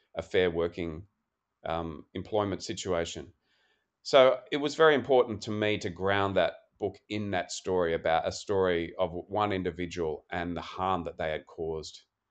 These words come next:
that individual. And, um, and so, yeah, that's how I started the book, but then I wanted to go back to the history. And yes, it was, it did have a very Australian bent to it,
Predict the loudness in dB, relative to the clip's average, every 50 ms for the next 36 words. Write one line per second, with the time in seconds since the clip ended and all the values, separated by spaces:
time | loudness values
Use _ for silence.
0 | _ _ _ _ _ _ -4 -4 -4 -4 -4 -8 -10 -10 -10 -8 -8 -8 -8 -10
1 | -12 -12 -14 -18 _ _ _ _ _ _ _ _ _ _ _ -6 -2 0 0 0
2 | 0 2 4 4 4 4 4 0 -4 -10 -14 _ _ _ _ _ _ _ _ _
3 | _ _ _ _ _ _ -2 0 0 0 0 0 4 4 4 6 6 4 6 6
4 | 4 6 6 8 8 8 8 6 4 4 6 8 8 8 8 6 2 -2 -4 -6
5 | -4 -4 -6 -4 0 2 4 4 6 6 4 4 2 0 -2 -2 -4 -2 -2 -2
6 | -2 -2 -4 -6 -8 -12 -12 -12 -12 -12 -12 -12 -12 -12 -12 -12 -12 -14 -14 -8
7 | -6 -6 -4 -6 -8 -10 _ _ _ -20 _ _ _ _ _ _ 0 4 4 4
8 | 4 2 -4 -2 2 6 8 8 8 8 6 2 -4 -8 -6 -4 -4 -2 0 0
9 | 0 2 2 0 0 0 0 2 4 4 4 2 0 -2 0 2 2 4 4 2
10 | 0 -2 -4 -2 0 0 0 0 -2 -6 -8 -6 -4 -2 -2 -4